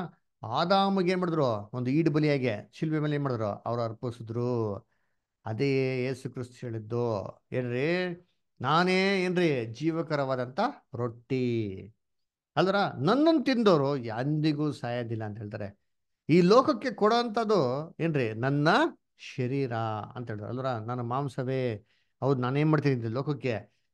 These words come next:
ಜೀವಕ್ಕ ಕೊಡ್ತೀನಿ" ಅಂತಂದ್ರು. ಯಾನ್ನ? ತನ್ನ ಶರೀರನ ಅಲ್ರ. ಹಂಗಾರೆ ಯೋಚನೆ ಮಾಡಿರ್ತೀನಿ, ಯೇಸು ಕ್ರಿಸ್ತು ತನ್ನ ಶರೀರನ ಲೋಕಕ್ಕಾಗಿ ರಕ್ಷಣೆಗಾಗಿ ಏನ್ ಮಾಡೋದಂತೆ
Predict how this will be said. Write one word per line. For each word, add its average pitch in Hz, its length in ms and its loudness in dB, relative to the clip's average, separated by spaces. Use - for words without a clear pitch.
ಜೀವಕ್ಕ 208 520 0
ಕೊಡ್ತೀನಿ" 147 640 -2
ಅಂತಂದ್ರು. 117 480 -10
ಯಾನ್ನ? 160 440 0
ತನ್ನ 135 260 -6
ಶರೀರನ 123 500 -4
ಅಲ್ರ. 127 400 -6
ಹಂಗಾರೆ 254 280 2
ಯೋಚನೆ 247 280 0
ಮಾಡಿರ್ತೀನಿ, 185 680 -4
ಯೇಸು 247 340 4
ಕ್ರಿಸ್ತು 247 280 -2
ತನ್ನ 190 200 2
ಶರೀರನ 208 560 2
ಲೋಕಕ್ಕಾಗಿ 220 880 4
ರಕ್ಷಣೆಗಾಗಿ 247 720 2
ಏನ್ 240 80 0
ಮಾಡೋದಂತೆ 143 640 0